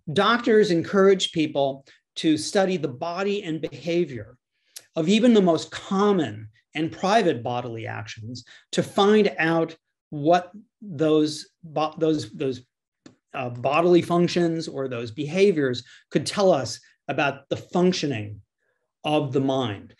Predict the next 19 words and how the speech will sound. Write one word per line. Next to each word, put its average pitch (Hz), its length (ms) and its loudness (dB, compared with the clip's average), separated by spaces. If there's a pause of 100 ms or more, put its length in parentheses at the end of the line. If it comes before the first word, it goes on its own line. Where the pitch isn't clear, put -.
(240)
This 180 160 0
is 185 120 -2 (180)
all 233 400 4
part - 520 0
of, 147 300 -2 (960)
of, 151 220 -6
of 143 260 -8
shaming 190 840 2 (320)
and 156 320 0
discriminating 143 840 -4 (360)
certain 214 520 2
groups 170 560 0
of 127 160 -10
people 110 520 -6 (840)
as 165 380 2
more 160 380 2
susceptible 139 1000 -8 (580)
to 165 600 4 (520)
the 156 240 -2